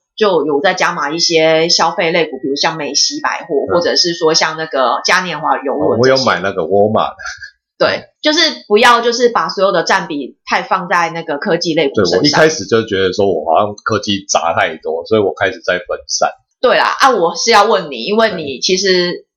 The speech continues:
Speaker 1: 说真的，应该也是从去年真正开始投资，开始了解投资的财经。
Speaker 2: 对啊，因为去年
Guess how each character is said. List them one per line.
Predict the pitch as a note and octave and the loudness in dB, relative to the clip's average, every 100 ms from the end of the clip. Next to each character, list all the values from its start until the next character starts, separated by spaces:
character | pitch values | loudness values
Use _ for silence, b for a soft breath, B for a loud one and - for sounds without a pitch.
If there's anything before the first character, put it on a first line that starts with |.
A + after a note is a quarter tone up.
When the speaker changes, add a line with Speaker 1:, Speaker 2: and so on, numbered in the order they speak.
| - | -8
Speaker 1:
说 | - A3+ A3 | 0 0 2
真 | G3+ | 0
的， | G3+ | 0
应 | F3 | 0
该 | F#3+ F3 | 2 0
也 | |
是 | E3 | -2
从 | - D#3+ C#3 | -4 -4 -4
去 | - G#3+ | -4 -2
年 | D#3 C3 C#3+ | -2 -2 -4
真 | E3+ F#3 | -2 0
正 | G3+ F3+ | 0 -2
开 | F3 | -2
始 | F3 D3 - | -2 -4 -6
投 | - D3+ | -6 -4
资， | - E3 D#3+ | -2 -2 -2
开 | - | -2
始 | A3+ E3+ | -4 -2
了 | D#3+ | -2
解 | E3+ B2+ - | -2 -6 -6
投 | C3+ | 0
资 | C#3+ | 2
的 | F2 | 2
财 | - C#3 - | 0 -4 -4
经。 | - | -8
Speaker 2:
对 | - | -10
啊， | - | -4
因 | C3 | 2
为 | C#3+ D3 | 4 2
去 | - D#3+ C3 | 0 0 2
年 | G2+ F2 | 0 -2